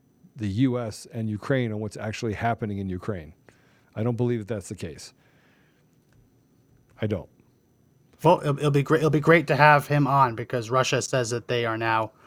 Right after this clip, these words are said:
Speaker 2: independent states under the protection of Russia and under the pr-, protection of Russian forces, and that they'll have Russian military bases. Um, so we'll get,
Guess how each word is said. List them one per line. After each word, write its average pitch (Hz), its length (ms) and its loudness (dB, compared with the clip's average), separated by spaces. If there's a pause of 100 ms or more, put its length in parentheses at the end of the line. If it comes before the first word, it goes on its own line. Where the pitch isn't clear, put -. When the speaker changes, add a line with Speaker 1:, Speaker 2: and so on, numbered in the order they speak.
(260)
Speaker 2:
independent 123 540 -2
states - 440 -6 (480)
under 127 220 -2
the 120 80 -6
protection 123 420 -2
of 113 80 -6
Russia 117 400 -2 (360)
and 127 160 -4
under 120 60 -2
the 117 100 -4
pr-, - 140 -4 (220)
protection 143 420 2
of 113 60 -6
Russian 120 240 -2
forces, 117 500 -8 (380)
and 120 80 -6
that - 80 -12
they'll 120 120 2
have 113 260 -2
Russian 110 420 -4
military 120 300 -4
bases. 107 320 -8 (300)
Um, 123 420 4
so 147 340 2 (120)
we'll 175 200 8
get, 226 300 8